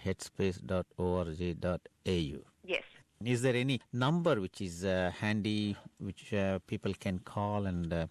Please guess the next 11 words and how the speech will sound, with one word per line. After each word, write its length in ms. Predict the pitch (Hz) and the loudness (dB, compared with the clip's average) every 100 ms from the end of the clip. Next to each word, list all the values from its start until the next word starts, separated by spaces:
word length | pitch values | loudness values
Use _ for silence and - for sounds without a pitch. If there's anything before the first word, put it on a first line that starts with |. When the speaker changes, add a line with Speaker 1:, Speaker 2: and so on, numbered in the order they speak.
| - - | -8 -12
Speaker 1:
seek 300 | - 113 - | -6 -6 -2
help? 200 | 123 - - _ _ _ 247 | -2 -2 -8 _ _ _ -2
Speaker 2:
Yes, 360 | 247 247 233 - - 208 - | 2 2 0 -6 -20 -10 0
for, 160 | 233 - - | 0 0 -4
to 60 | |
contact 400 | 226 247 247 233 - | -2 0 2 0 0
eHeadspace, 760 | 202 185 196 180 - 196 190 - | -2 -2 -4 -8 -2 0 0 -4
it's 200 | 190 170 190 | -8 -8 -2
one 260 | 202 202 | -2 0
eight 200 | 196 202 | -2 -4
hundred. 500 | - 190 202 233 330 | -4 -6 -6 -10 -10